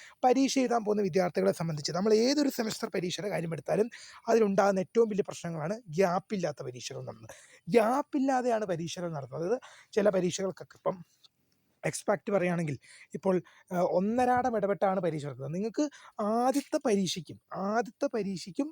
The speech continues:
അതുപോലെ തന്നെ ശനിയും ഞായറും വരുമ്പോൾ മാത്രം ആ രണ്ട് പരീക്ഷകൾക്ക് കുറച്ച് ഗ്യാപ്പ് കിട്ടും. കാരണം ആദ്യത്തെ പരീക്ഷയ്ക്ക് നിങ്ങൾക്ക് കുറേ ദിവസം കാണും. അതുപോലെ തന്നെ ഇപ്പം, ആം, വെള്ളിയാഴ്ച പരീക്ഷ കഴിഞ്ഞ്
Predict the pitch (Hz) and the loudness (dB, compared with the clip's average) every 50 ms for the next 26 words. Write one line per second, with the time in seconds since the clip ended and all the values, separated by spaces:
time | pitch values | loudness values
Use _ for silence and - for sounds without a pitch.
0 | 330 285 185 151 175 160 190 196 190 185 190 202 247 269 - - - - - - | -4 -4 -4 -4 -4 -4 -4 -2 0 0 0 0 0 -2 -4 -12 -20 -20 -14 -8
1 | - - 254 247 233 233 254 269 285 302 302 285 262 226 202 214 214 214 233 233 | -2 0 2 2 2 2 2 0 0 0 0 -2 -4 -2 -2 0 0 0 0 0
2 | 190 175 170 175 175 175 190 196 202 190 180 165 160 170 - - 180 135 117 _ | 0 0 0 0 -2 0 2 2 2 2 0 -4 -4 -6 -8 -6 -8 -8 -8 _
3 | _ _ _ - - - - 220 233 254 285 311 294 262 220 214 220 247 269 285 | _ _ _ -20 -16 -8 -4 -2 0 0 0 0 0 0 -2 -2 -4 -4 -2 -2
4 | 320 - 262 220 202 208 214 170 - - 220 196 185 170 - - 196 196 202 _ | -2 -2 -2 -4 -4 -6 -6 -8 -6 -8 -6 -6 -6 -8 -4 -2 -2 -2 -4 _
5 | _ _ _ _ - - 208 202 196 - - 240 185 180 165 151 143 - 139 117 | _ _ _ _ -6 -4 -2 -2 -2 -4 -4 -2 0 0 0 -2 -2 -6 -14 -18
6 | - - 156 - 214 214 226 240 240 233 233 262 262 277 - - 294 - 254 240 | -18 -16 -6 -2 0 0 2 2 0 0 0 0 0 -2 -2 -4 -4 -4 -2 -4
7 | 233 - - 220 262 233 226 214 226 214 240 240 - 208 196 202 190 185 175 160 | -4 -6 -6 -8 -6 -4 -2 -2 -2 -4 -4 -4 -2 0 0 0 0 -2 -4 -2
8 | - 175 160 - - - - _ _ _ - - - - - 214 226 208 240 233 | -4 -6 -6 -6 -10 -14 -16 _ _ _ -20 -20 -12 -6 -4 -4 0 2 2 2
9 | 226 220 220 240 277 285 - - - - - - 220 - - - 240 247 247 - | 2 0 -2 -4 -6 -8 -10 -18 -20 -20 -16 -10 -10 -4 2 2 2 2 0 -6
10 | - 202 202 214 208 208 208 208 208 202 _ _ _ _ _ _ - 170 214 208 | -10 -4 -2 0 0 0 0 -2 -6 -10 _ _ _ _ _ _ 2 4 4 6
11 | 214 226 226 254 254 247 254 - - 262 - 214 190 208 202 - - 226 202 185 | 4 2 0 0 0 0 -2 -4 -6 -8 -4 -4 -4 -2 -4 -2 -2 -2 0 0
12 | 208 262 | -2 -4